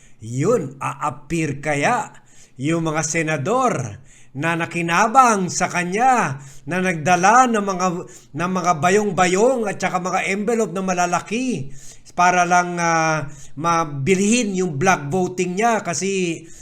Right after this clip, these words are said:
alam nila na may tatanga-tanga siya mga miyembro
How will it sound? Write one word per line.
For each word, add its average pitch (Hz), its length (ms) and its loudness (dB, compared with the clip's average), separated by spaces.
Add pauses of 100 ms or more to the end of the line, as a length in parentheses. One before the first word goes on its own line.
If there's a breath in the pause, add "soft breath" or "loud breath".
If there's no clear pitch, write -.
(240 loud breath)
alam 180 320 0
nila 196 320 2
na 165 160 -4
may 170 240 -6
tatanga-tanga 170 800 -2
siya 165 160 -6
mga 165 240 -6
miyembro 170 720 -2